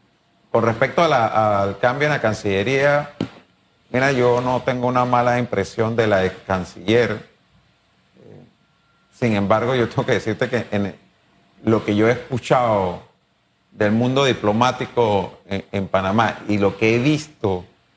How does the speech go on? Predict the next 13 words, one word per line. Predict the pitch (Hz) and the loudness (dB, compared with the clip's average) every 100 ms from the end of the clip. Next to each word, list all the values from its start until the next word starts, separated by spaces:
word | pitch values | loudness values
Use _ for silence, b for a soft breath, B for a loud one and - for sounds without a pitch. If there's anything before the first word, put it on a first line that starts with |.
| _ - | _ 0
de | 101 | 2
la | 98 | 2
política | 104 101 127 123 | 0 -2 0 -2
exterior | 113 107 98 107 | 0 -2 0 0
de | 123 | 0
Panamá | 117 98 95 107 | 0 -2 0 0
deja | 110 117 | 2 0
mucho | 113 120 110 123 | 0 -2 -2 -4
que | 101 90 | 0 0
desear. | 87 - 85 85 78 | 0 -4 -4 -4 -2
Hay | 90 | -4
muchas | 92 101 - 110 | -4 -6 -4 -8
quejas | - 147 131 123 123 | -2 -2 0 -4 -6